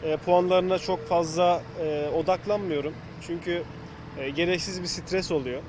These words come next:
Ben sadece yarışlarda kendi yarışıma odaklanıyorum. O haftaya odaklanıyorum. E, umarım tabii,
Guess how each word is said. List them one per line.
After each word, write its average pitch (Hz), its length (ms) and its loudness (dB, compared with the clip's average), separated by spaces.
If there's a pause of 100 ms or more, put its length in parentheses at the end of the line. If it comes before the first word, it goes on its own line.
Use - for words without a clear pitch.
(160)
Ben 151 140 2
sadece 165 340 2
yarışlarda 160 720 2 (160)
kendi 160 240 2
yarışıma 160 360 2
odaklanıyorum. 127 580 -2 (100)
O 147 80 6
haftaya 151 520 4
odaklanıyorum. 131 640 -4 (520)
E, 143 120 0
umarım 208 420 2
tabii, 202 300 4